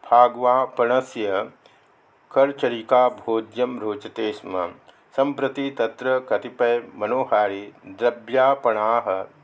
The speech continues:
तथा एको भोज्यापणः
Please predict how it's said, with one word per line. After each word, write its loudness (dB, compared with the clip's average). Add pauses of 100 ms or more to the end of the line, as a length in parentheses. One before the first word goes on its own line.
(280)
तथा 2
एको -2
भोज्यापणः -2